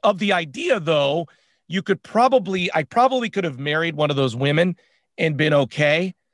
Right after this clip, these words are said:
But the whole point of dating is to find out the person you're most compatible with and have it be easier, better,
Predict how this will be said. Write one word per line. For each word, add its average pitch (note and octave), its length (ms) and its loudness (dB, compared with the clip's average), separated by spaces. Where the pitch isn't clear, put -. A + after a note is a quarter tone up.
But E3+ 140 -2
the F3 80 4
whole A3+ 160 4
point G#3 240 0
of D3 60 -6
dating G3+ 340 -2
is D3+ 100 -10
to D3 100 -8
find F3 220 0
out E3 100 0
the - 80 -10
person E3 320 -2
you're D3 120 0
most D3+ 220 0
compatible C3+ 540 -2
with E3+ 380 2
and D3+ 120 0
have D#3 160 0
it C#3+ 100 -10
be C#3+ 280 -8
easier, D#3+ 420 0
better, D3+ 560 0